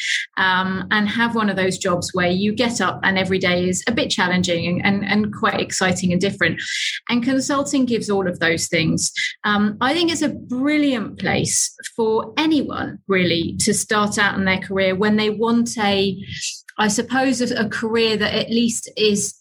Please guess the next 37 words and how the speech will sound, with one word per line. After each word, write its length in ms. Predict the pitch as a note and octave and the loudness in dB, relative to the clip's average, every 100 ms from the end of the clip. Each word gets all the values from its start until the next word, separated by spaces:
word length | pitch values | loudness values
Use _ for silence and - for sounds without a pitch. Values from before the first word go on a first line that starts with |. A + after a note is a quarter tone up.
| - | -4
a 60 | G#3+ | 0
reasonable 480 | B3 B3 A3+ G3+ | 2 2 2 0
amount 320 | G3+ F#3+ F#3 G3+ | 2 2 0 0
is 120 | G3 | 0
in 140 | G3 | 2
the 60 | F#3 | 2
mind. 500 | F#3 E3 - - - - | 2 2 0 0 0 -4
So 480 | - - G3+ G3 G3 G3+ G3+ - - - | -6 -2 0 2 0 -4 -6 -8 -10 -4
it, 380 | - - - - | -2 0 -4 -2
there's 300 | C4 - - | 0 0 -2
so 300 | D4+ D4+ D4 | -2 2 2
much 600 | A#3 E3+ - - - - _ | 2 -2 -2 -2 -2 -8 _
opportunity 760 | B3+ B3+ C4 B3+ A3 G#3+ G#3+ F#3+ | 0 0 0 2 2 2 0 0
for, 420 | - G3 F#3+ - | 2 2 0 -2
for 80 | G3+ | -4
problem 460 | G3 C#4 C#4 C4+ B3 | -2 -2 0 2 0
solving, 400 | B3 A#3 A#3+ B3+ | 0 0 2 2
not 260 | D4 - | 0 -2
just 300 | - - - | -2 -2 0
the, 180 | A#3 A3+ | 0 0
the 60 | A3+ | -2
technical 440 | - E4 - G#3+ | -2 0 0 0
problem 260 | - G3+ G3 | 0 0 0
solving 400 | G3 F#3+ F#3 F#3 | 0 2 2 2
of, 180 | F#3 - | 2 0
of 180 | G3+ G#3 | -2 0
the 60 | G3+ | -2
case 340 | F#3+ A3 G3 | 0 0 2
that 80 | - | 0
you've 140 | G3 F#3 | -2 0
got 220 | G3 G3 | -2 -2
in 80 | F#3+ | -2
front 280 | C#4 B3+ | 0 2
of 120 | A3 - | 0 0
you, 200 | D#3+ E3+ | -2 0
but 160 | - | 0
also 500 | B3 C#4+ - A3 G#3 | 0 0 0 2 2